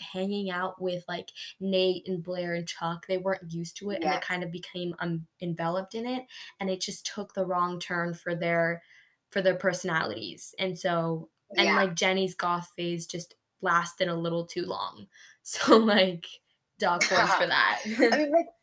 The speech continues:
Speaker 2: there's nothing wrong with it. I mean, yeah, she probably has that influence because she's, like, run for all these rich and, like, developed people. But I personally did not like her because, like, her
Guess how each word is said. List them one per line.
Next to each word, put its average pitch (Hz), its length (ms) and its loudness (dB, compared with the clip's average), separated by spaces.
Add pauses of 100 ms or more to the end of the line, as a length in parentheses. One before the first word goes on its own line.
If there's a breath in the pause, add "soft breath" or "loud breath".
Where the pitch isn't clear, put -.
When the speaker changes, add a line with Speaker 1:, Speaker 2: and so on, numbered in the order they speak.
(340 soft breath)
Speaker 2:
there's 254 160 -2
nothing 294 200 2
wrong 220 340 4
with 233 180 -2
it. 240 200 2
I 214 60 0
mean, 214 220 -8
yeah, 196 200 0
she 220 100 -10
probably 190 260 -2
has 190 200 0
that 196 220 -6
influence 175 380 -4
because 170 220 -6
she's, 170 240 -10
like, 165 120 2 (160)
run 170 200 4
for 175 180 6
all 160 120 4
these 165 160 -8 (140)
rich 156 300 2 (180)
and, 160 160 2
like, 156 280 2 (180)
developed 151 380 4
people. 160 300 -4 (380 loud breath)
But - 180 4
I 196 200 4 (180)
personally 185 320 -4
did 156 100 -8
not 147 220 -2 (140)
like 139 180 -12
her 180 220 0
because, 180 300 0
like, 180 120 2 (600 soft breath)
her 233 120 8